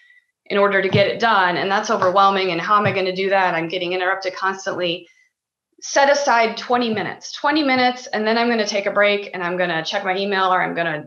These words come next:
take a walk, or whatever it is. Make those, those deadlines more frequent instead of looking at the whole end result. That can help you to start to feel time better as well.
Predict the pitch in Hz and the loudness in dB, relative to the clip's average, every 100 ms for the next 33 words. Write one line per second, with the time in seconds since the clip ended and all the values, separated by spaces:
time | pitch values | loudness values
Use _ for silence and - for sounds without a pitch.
0 | - - 165 180 208 202 202 180 180 175 | -12 -10 -6 2 4 4 2 0 0 0
1 | 175 170 - 143 - - _ _ - 220 | 0 -2 -4 -6 -12 -20 _ _ -4 0
2 | 240 - 254 247 226 220 - - 214 196 | 0 0 0 2 4 2 -4 -12 -2 -2
3 | 190 190 208 202 226 240 240 226 208 185 | -2 -2 0 2 2 0 -2 -4 -4 -4
4 | 185 202 202 277 359 - _ _ _ _ | -4 -8 -4 -2 -2 -4 _ _ _ _
5 | 208 214 - 220 214 202 202 196 - 214 | -8 -6 0 2 4 4 4 2 -4 -4
6 | 208 226 214 185 185 - 185 180 170 165 | -2 0 0 0 -2 0 0 0 -2 -6
7 | 165 165 156 - - _ 185 - 202 202 | -6 -6 -6 -6 -12 _ -6 -4 -4 0
8 | 185 180 - 190 185 180 190 180 180 190 | 0 0 -8 -8 -6 -4 -4 -2 -4 -4
9 | 170 170 165 160 156 82 73 69 - 53 | -4 -4 -6 -6 -6 -4 -6 -8 -8 -8
10 | 50 | -8